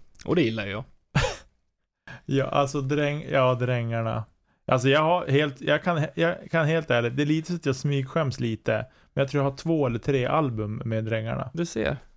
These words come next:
Speaker 1: det är ingenting att skämmas för, Nicke. Du blev precis, du klamrar dig fast lite hårdare i mitt hjärta just nu.
Speaker 2: <laughs> Ja, ja, men ändå. Och det roliga är att nu har jag slängt dem, för nu när vi har rensat ifrån så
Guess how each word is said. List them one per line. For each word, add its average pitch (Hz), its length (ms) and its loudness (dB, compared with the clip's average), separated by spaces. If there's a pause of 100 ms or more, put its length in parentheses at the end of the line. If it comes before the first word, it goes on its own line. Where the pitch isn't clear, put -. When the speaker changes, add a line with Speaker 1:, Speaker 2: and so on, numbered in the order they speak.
(220)
Speaker 1:
det 151 60 -4
är 160 40 0
ingenting 160 260 0
att 156 80 -2
skämmas 165 320 -2
för, 117 100 -6
Nicke. 113 220 -8 (1600)
Du 143 120 2
blev 143 280 0
precis, 143 460 -4
du 135 80 -4
klamrar 143 320 -4
dig 139 80 0
fast - 300 -6 (520)
lite 139 280 0
hårdare 135 340 2
i - 20 -2
mitt 113 200 -2
hjärta 127 140 0 (100)
just - 140 -2
nu. 113 60 -4 (520)
Speaker 2:
<laughs> - 40 -20 (1700)
Ja, 202 180 2 (460)
ja, 151 320 2
men 139 120 2
ändå. 139 500 0 (440)
Och 139 260 2
det 135 100 2
roliga 127 280 2
är 120 40 2
att 120 100 -2
nu 127 120 0
har 117 80 0
jag 117 120 -2
slängt 131 340 -2
dem, 110 240 -2
för 127 100 -4
nu 120 140 -2
när 113 100 -4
vi 113 80 -2
har 110 120 2
rensat 110 360 -2
ifrån 113 420 -2
så 135 340 -2